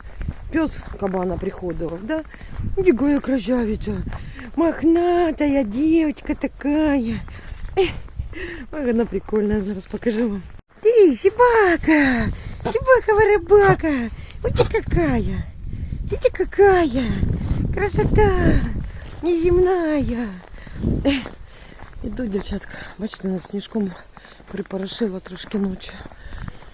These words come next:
Іду на пошту, бо вчора ще надо було забрати посилочку. Що, не біжить зі мною? Ти біжиш зі мною чи ні?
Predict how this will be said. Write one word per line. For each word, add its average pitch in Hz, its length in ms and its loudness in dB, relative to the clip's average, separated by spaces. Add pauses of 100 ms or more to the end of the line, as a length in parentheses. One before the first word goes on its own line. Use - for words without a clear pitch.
(520)
Іду 220 140 -8
на 247 140 0
пошту, 147 460 -10
бо 196 60 -8
вчора 196 320 -2
ще 170 180 -8
надо 165 240 -6
було 160 200 -6
забрати 160 440 -10 (880)
посилочку. 160 580 -10
Що, 285 140 2
не 262 120 6
біжить 320 360 4
зі 277 80 0
мною? 196 160 0 (600)
Ти 403 80 6
біжиш 415 360 8
зі 480 100 10
мною 392 240 10
чи 349 140 4
ні? 277 300 8